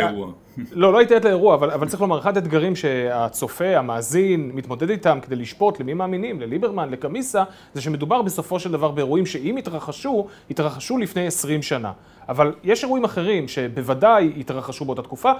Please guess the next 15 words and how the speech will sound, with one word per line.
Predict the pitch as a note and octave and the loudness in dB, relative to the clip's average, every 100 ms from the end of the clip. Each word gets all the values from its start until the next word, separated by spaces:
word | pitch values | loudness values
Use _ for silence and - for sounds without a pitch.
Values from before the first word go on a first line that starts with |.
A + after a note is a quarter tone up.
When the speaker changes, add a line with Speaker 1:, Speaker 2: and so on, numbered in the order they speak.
| - - | -4 -4
Speaker 2:
וזה | C#3+ C#3+ | -2 -2
חקירות | F3+ D#3+ E3 F#3 F3 | -2 -4 0 0 0
מאוד | E3+ A#3+ G#3 | 0 0 2
מאוד | G3+ | 2
אינטנסיביות | E3 D3+ C#3 - E3+ C3+ A2+ | 0 -4 -6 -4 -2 -2 -4
נגד | B2+ A#2+ D3 | -6 -6 -4
ליברמן, | B3+ A#3 G#3+ F3 | 0 0 0 -2
חקירות | D3+ C3 C#3+ D3 | -4 -10 -6 -6
שהסעירו | C#3+ B2 C#3 D3+ D3 - - - | -6 -8 -8 -6 -6 -8 -14 -10
אותו | C3+ C#3 | -6 -4
באופן | B2 A#2+ A#2 A#2+ | -4 -6 -6 -8
אישי, | B2 C4 A3 | -4 0 0
רבים | C3 C3+ D#3+ D#3 - - | 0 0 0 -2 -14 -8
מתומכיו | D3 D#3+ C3+ - G3 | -4 -2 -2 0 2
הפוליטיים. | G3 E3+ D3 A#3 B3+ | 2 2 -2 -2 -4